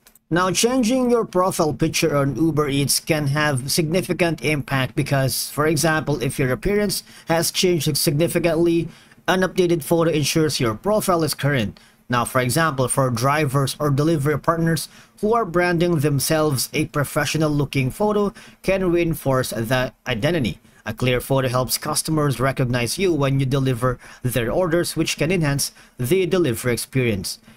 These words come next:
Your profile picture is often the first impression a customer has of you. A friendly, approachable photo can make a positive impact. Now, one, if you're using the Uber Eats on the website, I need you to click on the three horizontal lines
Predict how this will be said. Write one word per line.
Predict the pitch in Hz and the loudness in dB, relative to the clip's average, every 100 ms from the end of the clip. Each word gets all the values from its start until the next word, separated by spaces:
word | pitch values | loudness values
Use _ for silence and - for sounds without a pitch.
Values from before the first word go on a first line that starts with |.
| _ _ 131 | _ _ 0
Your | 185 185 | 0 0
profile | - 160 - 131 | 0 0 0 0
picture | - 143 - 139 127 | 0 -2 -2 0 0
is | 117 - | -2 0
often | 139 131 139 | -2 0 -2
the | 123 135 | 0 0
first | 113 - 135 139 | -2 -2 -2 -2
impression | 117 - 135 - 127 131 - - _ _ - | -4 -2 0 0 -2 -2 -8 -18 _ _ -6
a | |
customer | 156 - 156 - 151 | -4 -2 -2 0 0
has | 127 135 139 | 2 0 0
of | 165 | 0
you. | 220 160 - | 0 -2 -4
A | |
friendly, | 151 - 202 196 190 | -6 0 0 2 0
approachable | 180 - 175 143 156 | 0 0 0 2 0
photo | 156 175 165 156 | 0 0 2 0
can | 151 165 | 0 0
make | 127 120 | 0 -2
a | 147 | -2
positive | 123 107 120 117 117 | -2 -2 0 0 0
impact. | 131 110 110 92 - - - - - | -2 -2 -4 -4 -10 -20 -20 -12 -2
Now, | 143 139 - - | -2 -2 -8 -6
one, | 170 233 220 | -2 0 -2
if | 220 247 | -2 0
you're | 247 | 2
using | 208 240 196 208 185 | 2 2 2 0 0
the | 185 | 0
Uber | 175 156 156 | 2 0 0
Eats | 135 139 | 0 0
on | 151 156 | 0 2
the | 160 | 0
website, | 104 87 - 151 175 - _ - | -2 -4 -2 -2 -4 -8 _ -2
I | 139 | 0
need | 175 147 | 2 0
you | 165 | 0
to | 170 | -2
click | 160 151 | 0 -2
on | 139 139 | 0 0
the | 127 143 | 0 0
three | - 135 143 | 0 0 0
horizontal | 123 127 123 117 104 | 0 0 0 -2 -2
lines | 117 190 190 - | -2 0 -2 -4